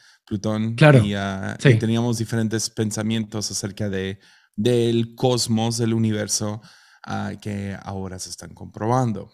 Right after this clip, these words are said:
Speaker 1: ¿no? Y había como que, ah, entonces es fácil voltear atrás y decir, "Qué mensos, ah, qué tontos,
Speaker 2: Sí.
Speaker 1: que ellos no saben nada",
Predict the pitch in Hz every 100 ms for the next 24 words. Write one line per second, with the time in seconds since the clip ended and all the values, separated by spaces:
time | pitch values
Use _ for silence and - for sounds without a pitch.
0 | _ 107 104 104 110 101 101 98 113 110
1 | 110 104 107 104 101 - - - _ -
2 | 104 104 101 95 95 - 135 143 143 139
3 | - 127 - - 165 165 139 123 117 117
4 | 117 113 113 - 104 - 104 95 110 104
5 | 104 101 95 - - _ 107 104 101 98
6 | 98 101 107 101 101 - - 151 135 107
7 | 98 92 101 110 107 110 107 107 104 101
8 | 98 98 98